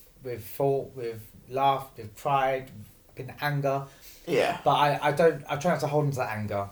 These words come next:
Speaker 1: because holding to that anger and resentment over someone is like drinking the poison and expecting them to die.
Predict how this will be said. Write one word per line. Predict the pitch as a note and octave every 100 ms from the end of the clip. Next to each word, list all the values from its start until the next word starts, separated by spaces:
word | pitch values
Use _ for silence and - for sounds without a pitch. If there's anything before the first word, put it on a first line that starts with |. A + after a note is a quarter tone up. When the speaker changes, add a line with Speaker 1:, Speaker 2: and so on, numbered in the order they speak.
| -
Speaker 1:
because | - C3+
holding | - D#3 D#3 C#3+
to |
that | C#3+ C#3+
anger | C3+ B2+ B2
and | A#2+
resentment | A2+ B2 B2+ A2+ G#2+ A#2
over | A#2
someone | G#2+ - B2+ C3+ C3+ C#3 - - -
is | C3 B2
like | A#2+ -
drinking | G#2+ B2+ C#3 D3+ B2+
the | A#2+
poison | - B2+ B2 B2 A#2+ B2
and | A#2
expecting | A#2 - B2 - A#2+
them | A2+ A2
to | A2+
die. | A2 G#2+ G2+